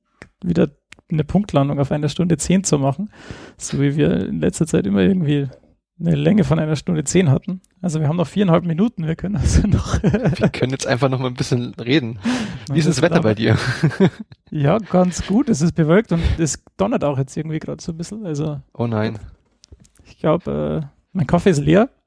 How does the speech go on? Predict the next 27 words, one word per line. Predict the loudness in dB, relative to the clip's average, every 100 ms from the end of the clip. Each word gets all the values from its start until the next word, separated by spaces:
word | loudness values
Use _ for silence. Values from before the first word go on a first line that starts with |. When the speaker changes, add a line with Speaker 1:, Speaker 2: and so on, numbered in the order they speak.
| _
Speaker 1:
ich | -2
hab | 0
ihn | 0 -2
langsam | 0 2 4 4
getrunken | 2 2 2 2 0 -2 _ -20 _ _ _ _
und | 0
Speaker 2:
Meiner | 2
Speaker 1:
jetzt | 4
ist | 4
er, | 2
Speaker 2:
auch. | 2
Speaker 1:
und |
Speaker 2:
Ich | 2
Speaker 1:
jetzt | 4
Speaker 2:
hab | 6
Speaker 1:
ist |
er | 4
kalt. | 6 2 2 -6 _ _ _ _ _ _ _ _ _ _ _ 0
Speaker 2:
Ja, | 4
jetzt | 4 2
ist, | -4
meiner | 0 2 4
ist | 2
in | 2
meinem, | 0 0 0
meinem | 0 0
Bauch | -2 -4 -4